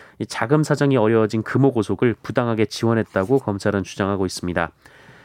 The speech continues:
또 박상구 전 회장은 이 스위스 회사의 아시아나항공 기내식 독점 사업권을 저가에 매각한 혐의, 어, 이천십오 년 계열사 네 곳의 자금 삼천삼백억 원을 인출해서 금호산업 주식 인수 대금으로 쓴 혐의도 받았습니다.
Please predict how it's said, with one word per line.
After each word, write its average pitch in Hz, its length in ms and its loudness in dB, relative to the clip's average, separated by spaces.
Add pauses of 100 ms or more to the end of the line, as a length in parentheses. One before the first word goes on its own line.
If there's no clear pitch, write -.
(300)
또 160 80 0
박상구 170 360 0
전 170 160 0
회장은 170 640 4
이 120 60 0
스위스 - 420 0
회사의 156 460 4
아시아나항공 131 680 2
기내식 127 440 0
독점 127 380 -2
사업권을 139 580 0
저가에 120 460 -2
매각한 110 440 -2
혐의, 117 380 0 (380)
어, 113 100 0
이천십오 131 480 2
년 165 220 4
계열사 127 400 2
네 110 160 4
곳의 127 260 0
자금 113 280 -2
삼천삼백억 165 1000 -2
원을 107 280 2 (320)
인출해서 120 760 0
금호산업 127 520 2
주식 120 320 -4
인수 110 220 -2
대금으로 98 360 -2
쓴 92 200 -8
혐의도 92 260 -6
받았습니다. 78 560 -8